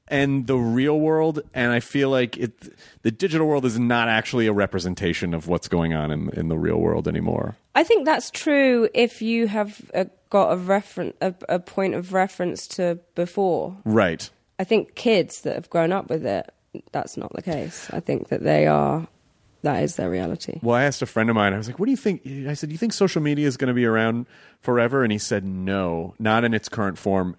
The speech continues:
Speaker 1: And I said, "Why?" And he said, "Because I have an eleven-year-old, and that kid doesn't give a shit
Speaker 2: Mm.
Speaker 1: about any of it. He just watches, like, video game playthroughs on YouTube, and
Speaker 2: Yeah.
Speaker 1: that's it.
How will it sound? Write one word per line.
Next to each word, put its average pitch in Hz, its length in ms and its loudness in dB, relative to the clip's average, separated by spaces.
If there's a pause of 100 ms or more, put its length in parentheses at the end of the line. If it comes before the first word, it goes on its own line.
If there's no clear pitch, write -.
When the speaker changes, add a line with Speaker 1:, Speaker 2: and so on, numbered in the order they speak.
Speaker 1:
And 98 80 -4
I 101 40 -6
said, 98 180 -8
"Why?" 101 160 2
And 95 80 2
he 95 40 -2
said, 95 160 -10
"Because 92 220 -4
I 107 60 4
have 113 100 4
an 107 100 2
eleven-year-old, 104 760 2
and 98 100 -2
that 92 160 0
kid 101 160 -4
doesn't 92 300 0
give 90 180 -2
a 82 100 -2
shit - 560 -4 (160)
Speaker 2:
Mm. 170 440 -8
Speaker 1:
about 90 480 0
any 104 320 2
of 90 160 0
it. 90 180 -2
He 98 140 -6
just - 340 0
watches, 92 460 0
like, 90 320 -2
video 92 360 2
game 87 220 2
playthroughs 87 460 0
on 82 120 -2
YouTube, 87 460 0
and 90 160 -2
Speaker 2:
Yeah. 90 60 0
Speaker 1:
that's 87 200 -4
it. 90 200 4